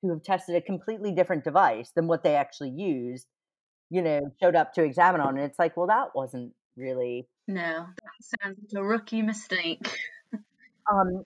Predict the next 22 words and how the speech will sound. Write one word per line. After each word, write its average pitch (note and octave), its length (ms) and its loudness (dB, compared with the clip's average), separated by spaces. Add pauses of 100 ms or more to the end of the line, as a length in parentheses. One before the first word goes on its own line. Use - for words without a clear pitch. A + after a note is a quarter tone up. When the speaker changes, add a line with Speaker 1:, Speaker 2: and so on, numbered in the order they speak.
Speaker 1:
yeah, G#3 400 8
exactly. E3+ 460 6
So G3 240 0 (200)
we G#3 120 -4 (120)
put - 200 4
all F#3+ 180 6
this F3 180 -2
information C#3+ 760 -4
into, D3+ 720 -4
there's C#3+ 160 -4
a F3 60 4
lot E3+ 420 4
of D3 80 -4
information B2+ 840 -4
that A#2+ 240 0
you B2 140 -10
would B2 120 -2
have A#2+ 140 -10
gotten A#2+ 280 0
about A2 320 0
this A2 140 -8
stuff. G#2+ 220 -4